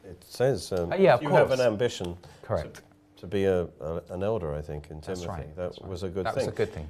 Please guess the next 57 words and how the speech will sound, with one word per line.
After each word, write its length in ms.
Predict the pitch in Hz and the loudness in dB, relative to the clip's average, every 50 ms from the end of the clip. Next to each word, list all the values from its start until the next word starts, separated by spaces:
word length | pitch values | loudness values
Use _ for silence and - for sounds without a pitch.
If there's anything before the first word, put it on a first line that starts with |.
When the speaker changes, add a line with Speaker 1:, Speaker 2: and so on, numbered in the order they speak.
| - - | -14 0
Speaker 1:
So 180 | - 131 120 | 4 4 4
if 120 | 117 113 - | 4 2 -2
Speaker 2:
But 80 | - 143 | 0 0
isn't 160 | 151 151 165 | 2 4 6
Speaker 1:
you're, 80 | 185 190 | 8 8
Speaker 2:
there 80 | 175 160 | 8 8
a 20 | |
danger 420 | 151 170 160 156 143 123 107 110 | 6 4 4 4 2 0 2 0
Speaker 1:
if 80 | 104 87 | 0 2
Speaker 2:
that 100 | 104 104 | 0 0
Speaker 1:
you 80 | 117 123 | 4 6
Speaker 2:
you 60 | 175 | 6
Speaker 1:
are 120 | 160 156 151 | 8 8 8
Speaker 2:
sit 40 | 147 | 8
back 100 | 143 143 | 8 6
and 100 | 127 - | 4 4
do 60 | 156 | 2
Speaker 1:
ambitious, 300 | 151 - - 127 120 117 | 2 4 4 4 4 6
Speaker 2:
nothing? 400 | 117 113 107 - - 87 80 80 - | 4 2 2 0 -8 -8 -8 -10 -12
Speaker 1:
if 100 | - - | -12 -4
you're 200 | 151 156 160 160 | 2 4 6 6
ambitious 440 | 143 127 120 135 131 - 98 85 - | 6 6 4 0 -2 0 -4 -4 -6
for 140 | - - 98 | -6 -8 -6
the 100 | 95 95 | -6 -4
glory 320 | 98 110 104 98 92 85 85 | -2 0 2 2 4 2 2
of 120 | 80 80 | 0 4
God, 320 | 92 95 78 58 - - - - _ _ _ _ | 4 4 4 4 -2 -10 -18 -20 _ _ _ _
Speaker 2:
Yeah. 160 | 87 73 71 78 - - _ _ _ _ _ _ _ _ _ _ _ _ | -8 -8 -8 -10 -14 -20 _ _ _ _ _ _ _ _ _ _ _ _
Then 180 | - 101 95 95 | 2 2 2 2
Speaker 1:
uh, 40 | 92 | 0
Speaker 2:
you 140 | 92 101 98 | 2 2 2
Speaker 1:
you 60 | 95 98 | 2 4
will 20 | 95 | 4
Speaker 2:
really 200 | 104 104 98 110 | 4 4 6 4
Speaker 1:
not 80 | 113 98 | 4 4
Speaker 2:
will. 80 | 92 | 2
Speaker 1:
be 80 | 87 85 | 0 -2
passive. 540 | - - 107 101 92 - - - 57 58 - - _ _ | -2 -4 -4 -4 -4 -6 -8 -12 -12 -14 -16 -20 _ _
Speaker 2:
No, 140 | 78 73 58 57 | -8 -6 -6 -6
Speaker 1:
You, 80 | 60 85 | -8 -8
Speaker 2:
that's 160 | - - 90 | -8 -8 -8
Speaker 1:
you 60 | 95 | -6
Speaker 2:
good, 80 | 95 92 | -4 -4
Speaker 1:
will, 180 | 90 87 85 - - - | -4 -4 -6 -8 -12 -14
Speaker 2:
good, 180 | - - - - - _ | -14 -14 -14 -20 -16 _
good 100 | - - | -10 -8
Speaker 1:
you 60 | 90 | -4
know 60 | 90 87 87 | -4 -2 -2
Speaker 2:
answer, 40 | 87 | -2
Speaker 1:
what 80 | 87 | -2
I 40 | 82 71 | -2 -4
mean? 80 | 69 | -6
Speaker 2:
good 120 | - - - - - | -10 -16 -20 -18 -20
answer. 160 | - - - 95 | -20 -12 -10 -10
Speaker 1:
It, 140 | 92 - - 98 | -10 -6 -8 -8
it's 160 | 95 - - | -8 -8 -2
the, 340 | - 107 95 78 - 92 82 | 2 2 2 2 0 -8 -12